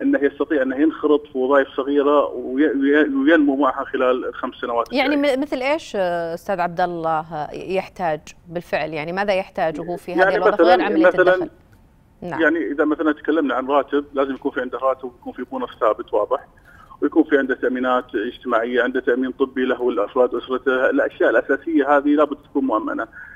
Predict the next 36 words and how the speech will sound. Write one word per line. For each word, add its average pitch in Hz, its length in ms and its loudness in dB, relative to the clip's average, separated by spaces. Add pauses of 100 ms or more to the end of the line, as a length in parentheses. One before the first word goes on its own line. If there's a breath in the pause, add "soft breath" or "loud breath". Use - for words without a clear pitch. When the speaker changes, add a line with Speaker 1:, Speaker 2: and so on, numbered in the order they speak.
(120 loud breath)
Speaker 1:
إضافة 175 340 6
إلى 160 200 0
انتظام 151 360 0
في 143 100 -4
عملية 139 280 -2
دفع 131 260 -6
الرواتب، 120 440 -2
لأن 143 120 -2
أغلب 135 180 -4
الشركات 127 500 -4
للأسف 120 260 -4
الشديد 127 480 -6 (340 soft breath)
خاصة 143 340 2
في 135 60 -4
الوظائف 131 440 2
الصغيرة 123 560 2
و-، 123 280 -2
والتشغيلية 123 680 -4 (460 loud breath)
تجد 156 240 2
أن 139 180 2
في 151 140 0
تأخير 135 340 -2
كبير 139 340 0
للرواتب، 120 880 2
مما 131 360 0
يعني، 120 420 -2
آه، 113 600 -4
يخلي 147 240 0
الشباب 139 280 0
السعودي 139 320 -4
يعزفون 131 520 0
عن 123 140 -4
العمل 123 320 -4
في 123 120 -16
مثل 117 200 -12
هذه 113 180 -6